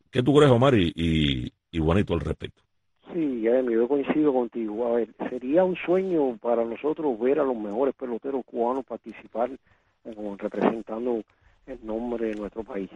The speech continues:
Speaker 2: Pero, ¿qué pasa? ¿En qué posición se pondría el gobierno cubano ante esa situación? Yo creo que no sería una situación que le iba a favorecer en absoluto y no sé, no sé hasta qué punto eso pueda funcionar.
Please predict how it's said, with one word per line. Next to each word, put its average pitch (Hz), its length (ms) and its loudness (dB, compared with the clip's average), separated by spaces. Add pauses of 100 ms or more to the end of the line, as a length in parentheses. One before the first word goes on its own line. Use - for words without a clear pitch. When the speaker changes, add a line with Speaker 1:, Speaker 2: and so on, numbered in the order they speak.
(440)
Speaker 2:
Pero, 123 320 2
¿qué 165 140 0
pasa? 127 440 -4 (440)
¿En 139 240 -6
qué 196 260 2 (100)
posición 170 520 -4
se 147 140 -2
pondría 143 480 -2
el 135 60 -4
gobierno 135 440 -2
cubano 135 560 -2 (100)
ante 107 720 -6
esa 135 160 -8
situación? 104 540 -14 (120)
Yo 139 80 -6
creo 151 220 0
que 151 100 -4
no 151 120 -2
sería 143 400 0
una 135 280 -4
situación 135 560 -8
que 123 80 -8
le 113 140 -2
iba 120 200 0
a 123 40 -2
favorecer 117 580 -2
en 120 240 -8
absoluto 127 520 -2
y 123 360 -10
no 147 220 -4
sé, 220 160 -6 (200)
no 147 120 -6
sé 214 120 0
hasta 185 200 -2
qué 185 100 -2
punto 190 400 -2
eso 180 180 -2
pueda 180 300 2
funcionar. 151 540 -4